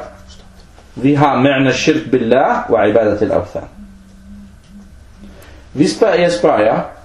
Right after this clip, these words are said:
hvad er معنى الشرك? Hvad er betydningen af shirk, Kamasha? Ha?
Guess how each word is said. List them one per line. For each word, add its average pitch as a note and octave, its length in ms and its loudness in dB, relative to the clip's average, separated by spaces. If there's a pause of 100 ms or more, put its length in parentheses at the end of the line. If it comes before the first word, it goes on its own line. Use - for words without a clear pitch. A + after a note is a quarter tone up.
(600)
hvad D#3 360 0
er D3+ 180 2
معنى C3 320 2
الشرك? - 420 -2 (720)
Hvad C3+ 260 0
er C#3 300 0
betydningen C3 540 0
af A2 60 -2
shirk, - 280 0
Kamasha? - 380 -6 (1700)
Ha? A2 140 0